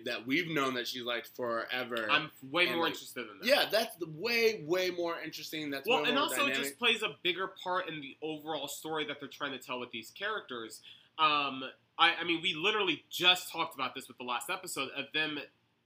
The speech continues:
Speaker 2: building up these side characters. I, Griff, I don't care.
Speaker 1: Yeah.
Speaker 2: Even though I'm very entertained,
Speaker 1: Oh, yeah.
Speaker 2: I don't care.
Speaker 1: Yeah, I agree. I agree with both of those things. I just think you've, you've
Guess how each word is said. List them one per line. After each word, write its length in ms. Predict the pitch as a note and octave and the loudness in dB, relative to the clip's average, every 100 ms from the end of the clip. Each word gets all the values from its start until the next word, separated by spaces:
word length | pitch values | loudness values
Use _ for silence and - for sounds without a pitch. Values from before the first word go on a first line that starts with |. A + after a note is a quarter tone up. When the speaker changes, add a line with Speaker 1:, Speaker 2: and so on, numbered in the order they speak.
| - | -2
Speaker 2:
building 300 | E3 F#3 E3+ | 0 2 2
up 140 | D#3+ D3 | 0 -2
these 140 | C#3 | -4
side 220 | D3 C#3 - | 0 0 -2
characters. 440 | G#3+ A3 D3+ A2+ _ _ _ _ - | -4 -2 -4 -12 _ _ _ _ -12
I, 100 | A#3 C#3 | -12 -10
Griff, 220 | G3 B3 - _ - | -4 -4 -6 _ -12
I 80 | F#3 | -8
don't 180 | G3 F#3+ | -8 -8
care. 300 | - A3 D3+ - _ - | -10 -8 -10 -12 _ -4
Speaker 1:
Yeah. 160 | B2 - - | -4 -4 -2
Speaker 2:
Even 200 | G#3+ A#3+ | 0 4
though 80 | A3 | 4
I'm 120 | E3+ | 4
very 180 | E3 F3+ | 4 4
entertained, 460 | C#3+ B2+ G#3+ E3+ - _ _ | 2 -2 0 0 -2 _ _
Speaker 1:
Oh, 100 | G3+ | 4
yeah. 120 | A3 G3+ | 8 8
Speaker 2:
I 40 | |
don't 220 | D#3 C#3 | 6 0
care. 120 | B2+ F#2+ - _ _ - | -4 -8 -12 _ _ 4
Speaker 1:
Yeah, 140 | F#3+ E3 | 8 10
I 80 | |
agree. 260 | E3+ D#3+ A#2+ C3+ | 8 6 -2 0
I 60 | |
agree 200 | C#3+ D3 | -2 -2
with 140 | C3+ B2 | -6 -6
both 180 | A#2 G#2+ | -10 -10
of 40 | |
those 140 | G#2 G2+ | -14 -14
things. 140 | G2 - | -16 -6
I 60 | C#3 | -6
just 180 | C#3 | -6
think 200 | C#3+ B2+ - - - - | -8 -10 -12 -20 -20 -8
you've, 260 | D3+ E3+ D3+ _ A#2+ | -6 -6 -10 _ -18
you've 180 | C3+ E3 | -12 -12